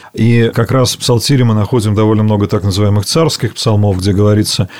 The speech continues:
о, э, мощи, величии царя, именно как помазанника, как наместника Бога, но и о том, что подлинным царем Израиля является все-таки сам Бог.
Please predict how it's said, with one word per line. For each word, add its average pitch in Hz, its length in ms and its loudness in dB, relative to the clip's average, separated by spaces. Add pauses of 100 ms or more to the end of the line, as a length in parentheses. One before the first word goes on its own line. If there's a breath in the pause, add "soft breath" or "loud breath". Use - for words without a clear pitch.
(180 loud breath)
о, 113 400 2
э, 110 280 0
мощи, 123 540 0
величии 110 580 0
царя, 139 580 0
именно 107 340 0
как - 200 -4
помазанника, 113 680 0
как 101 140 -6
наместника 110 500 0
Бога, 156 320 2 (200 loud breath)
но 131 220 2
и 143 40 2
о 135 100 2
том, 180 180 0
что 147 280 -2
подлинным 139 500 0
царем 131 480 0
Израиля 127 560 2
является 117 580 0
все-таки 107 340 -4
сам 107 300 2
Бог. 101 320 0